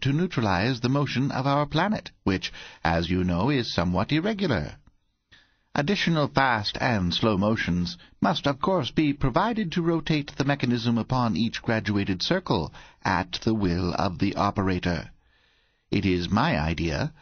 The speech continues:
to make the outer supporting tube quite large— so that you will have full freedom with your inner or projector tube proper. It seems to me that dimensions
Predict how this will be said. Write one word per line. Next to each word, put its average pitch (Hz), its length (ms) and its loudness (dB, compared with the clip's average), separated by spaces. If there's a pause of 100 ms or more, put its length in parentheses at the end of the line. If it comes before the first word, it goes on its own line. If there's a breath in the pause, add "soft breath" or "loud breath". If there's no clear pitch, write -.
(220 soft breath)
to 127 100 2
make 143 260 0
the - 160 0
outer 180 300 0
supporting 151 580 0
tube 151 480 0
quite 175 320 0
large— 143 960 -2 (340 soft breath)
so 143 160 2
that 156 200 0
you 170 120 2
will 156 200 2
have 127 260 0
full 190 400 2
freedom 135 580 0
with 110 160 0
your 120 220 0
inner 131 380 0
or 87 200 2
projector - 540 0
tube 147 420 0 (160)
proper. 185 360 0 (880 soft breath)
It 139 180 0
seems 139 400 2
to - 80 2
me 123 300 4
that 127 240 0
dimensions 113 760 2